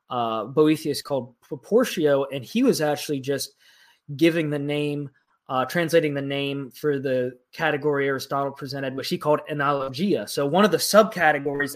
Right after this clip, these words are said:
of analogy is actually called analogy. So that can be a little bit confusing. So we're gonna call it proportio or proportion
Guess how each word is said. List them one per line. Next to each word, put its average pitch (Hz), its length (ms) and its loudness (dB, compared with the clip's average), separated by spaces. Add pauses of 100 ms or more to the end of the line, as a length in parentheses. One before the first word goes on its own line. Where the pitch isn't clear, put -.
of 135 240 -2
analogy 131 600 -2
is 117 120 -12
actually 117 220 -8
called 127 240 -4
analogy. 107 400 -16
So - 120 -16
that 180 140 6
can 160 100 -10
be 151 80 -2
a 151 60 2
little 156 160 0
bit 139 120 -8
confusing. 135 540 -12 (240)
So 143 100 -10
we're 147 60 -2
gonna 139 140 0
call 135 240 0
it 123 60 -4 (300)
proportio 135 640 -2
or 123 220 -2
proportion 123 640 -10